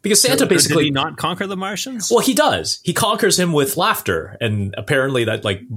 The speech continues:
Speaker 1: blows their minds. And, like, there's this weird scene where, it's a really bizarre scene where Santa, like, the Martians kidnap Santa,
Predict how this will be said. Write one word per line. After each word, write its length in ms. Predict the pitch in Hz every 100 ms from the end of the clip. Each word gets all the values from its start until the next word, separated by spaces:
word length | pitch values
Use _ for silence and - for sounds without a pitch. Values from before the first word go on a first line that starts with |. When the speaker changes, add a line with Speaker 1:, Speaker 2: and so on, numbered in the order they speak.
| - -
Speaker 1:
blows 400 | 135 120 123 110
their 160 | 120 107
minds. 680 | 98 101 113 127 139 139
And, 80 | 131
like, 120 | 107
there's 180 | 127 127
this 140 | 117 104
weird 320 | 127 156 143
scene 540 | - - 135 131 110
where, 340 | 104 107 104 - - - 117
it's 120 | -
a 40 | 151
really 220 | 247 339
bizarre 380 | 339 127 120 123
scene 320 | - 131 120
where 380 | 104 98 92 -
Santa, 600 | - 110 113 110 98 101 _ _ _ _ _ _ -
like, 140 | 107
the 80 | -
Martians 420 | 127 185 - 170
kidnap 480 | - 156 135 120 101
Santa, 580 | - 110 104 - -